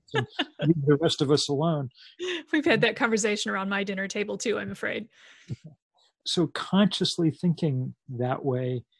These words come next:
Speaker 1: mental refugias, but
Speaker 2: Yes.
Speaker 1: physical ones as well. One of the things I really wanna be thinking about in the next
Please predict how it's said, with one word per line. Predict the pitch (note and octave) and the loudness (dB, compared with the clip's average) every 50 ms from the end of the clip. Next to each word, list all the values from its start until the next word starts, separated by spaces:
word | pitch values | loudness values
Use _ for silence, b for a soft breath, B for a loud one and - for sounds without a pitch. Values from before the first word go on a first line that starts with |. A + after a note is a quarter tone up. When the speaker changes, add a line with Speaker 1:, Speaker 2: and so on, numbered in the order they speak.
| _ _ _ _ _ D3+ | _ _ _ _ _ -2
Speaker 1:
mental | C3+ B2+ D#3 F#3+ F3+ - - F#3 E3+ E3 D#3+ | 2 4 4 4 4 2 2 2 4 4 4
refugias, | D3 C#3+ C3 - - E3+ E3+ D3 A#2+ C#3+ D3+ D3+ D3+ C#3+ C3+ A#2+ - | 2 2 0 0 -2 -2 -2 0 0 2 2 4 4 2 2 -2 -4
but | B2+ A#2+ C#3 C#3 C#3 - _ - | -4 -2 -2 -2 -2 -4 _ -14
Speaker 2:
Yes. | A3+ G#3+ F#3+ - - | -14 -12 -10 -4 2
Speaker 1:
physical | - G3+ G3 - - - - D3 C#3 C3+ | 2 2 2 2 0 2 6 6 6 6
ones | C3+ C3+ C3+ C3+ C3 A#2+ B2+ | 4 2 0 0 -2 0 0
as | D3 C#3 A2+ | 0 0 2
well. | B2+ D#3 E3+ D#3 C3+ - - b b b b | 2 4 4 4 2 0 -4 b b b b
One | b D3+ F#3 G#3 | b 4 4 6
of | A3 A#3+ | 6 4
the | A#3 - | 2 2
things | - G3+ F#3+ F3 C#3+ - | 2 2 2 2 2 0
I | - - D3 | 0 2 2
really | D3+ D#3 D#3 D#3 D3 | 4 4 4 4 2
wanna | C3+ C3+ C3+ C#3 | 2 0 0 0
be | C3 B2 A#2+ - | -2 -4 -6 -6
thinking | - - E3 D3+ - D#3+ C#3 B2+ | -2 -2 -2 0 0 -2 -4 -2
about | B2 A#2+ B2 B2 B2 C3+ - - | -2 -4 -4 -4 -6 -6 -8 -6
in | C#3+ B2 | -4 -4
the | B2+ B2+ | -2 -2
next | B2 C3 C3 - - - - | -2 -2 -4 -4 -8 -12 -12